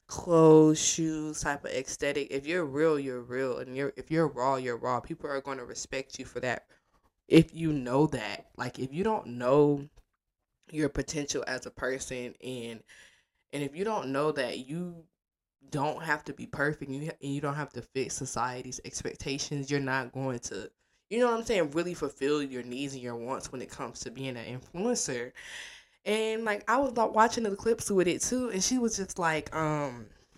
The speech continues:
you know, "I'm not gonna sit here and pretend like I just woke up out of bed and I got a glam," you know what I'm saying? "I got a glam look automatically." Like, it was just something, you know what I'm saying, sarcastic, but you get the point. Like, people try to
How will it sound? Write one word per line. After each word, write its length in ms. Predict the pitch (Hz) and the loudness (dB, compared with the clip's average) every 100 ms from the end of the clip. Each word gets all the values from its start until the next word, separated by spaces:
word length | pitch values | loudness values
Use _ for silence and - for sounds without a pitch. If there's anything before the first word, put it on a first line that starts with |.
| - - - - - - - | -12 -12 -14 -20 -20 -20 -4
you 120 | 247 | 2
know, 400 | 269 254 262 269 - | 4 4 2 -2 -2
"I'm 160 | 269 | -2
not 160 | 285 - | -4 -4
gonna 180 | 240 226 | -2 -2
sit 180 | - | -2
here 180 | 254 240 | -2 -2
and 100 | 214 | -4
pretend 440 | - - 208 226 202 | -2 0 2 2 2
like 180 | 175 | 0
I 60 | 170 | 0
just 160 | 175 147 | 0 2
woke 220 | 160 180 | 4 4
up 120 | 175 | 4
out 140 | 160 | 4
of 100 | 143 | 4
bed 220 | 139 151 143 | 6 4 4
and 100 | 143 | 0
I 80 | |
got 140 | 143 139 | 0 0
a 60 | |
glam," 600 | 127 131 139 143 135 131 - | -2 -4 0 0 0 -2 -2
you 80 | |
know 80 | 175 | 2
what 60 | 175 | 2
I'm 60 | |
saying? 140 | 175 160 | 2 2
"I 40 | |
got 100 | 170 | 4
a 60 | 131 | 0
glam 420 | 123 135 139 131 | 0 0 0 0
look 240 | 143 - - | 0 0 -2
automatically." 640 | 139 135 135 123 120 113 117 | 0 2 0 0 -2 -4 -6
Like, 260 | 123 117 - - - - - - _ _ - | -6 -6 -10 -18 -16 -16 -20 -20 _ _ 6
it 120 | 320 | 8
was 140 | 302 | 8
just 140 | 247 - | 6 8
something, 420 | 202 208 170 160 | 8 8 6 8
you 100 | 233 | 10
know 120 | 233 | 10
what 80 | 196 | 10
I'm 60 | |
saying, 260 | 196 190 170 | 8 10 10
sarcastic, 800 | - 135 - 156 160 170 143 143 | 10 6 6 2 2 0 -4 0
but 200 | 135 - | 2 2
you 80 | 233 | 2
get 300 | 180 170 - | 2 0 0
the 180 | 131 | -2
point. 480 | 110 - 170 151 - | -2 -4 2 2 0
Like, 260 | 117 107 _ | -4 -6 _
people 300 | - 185 170 | -6 -4 -4
try 200 | - 160 | 0 2
to 220 | 117 113 | 2 -2